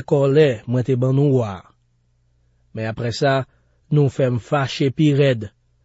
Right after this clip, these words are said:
mwen wete l nan mitan nou." Samyèl te fè erè mete pwòp pitit li yo kòm jij pou ranplase l.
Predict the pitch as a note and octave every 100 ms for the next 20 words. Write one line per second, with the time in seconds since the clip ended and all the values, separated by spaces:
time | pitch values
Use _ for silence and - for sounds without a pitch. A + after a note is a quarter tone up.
0 | _ C3 C3 A#2+ C3 - A#2 G#2 G#2 G#2+
1 | G#2+ G2 F2+ - _ _ _ _ _ _
2 | _ _ _ - B2+ A2+ B2+ C#3 D3+ C3+
3 | - G#2 - G#2+ G#2+ G#2+ - _ _ _
4 | - D3+ B2+ A2+ D3 D#3 B2+ G#2 A2 -
5 | B2 - B2 C#3 B2 C3 B2+ C3 B2+ A#2+
6 | A2 C3 D#3 A2+ - G#2+ G#2+ A#2 A#2 -
7 | A2+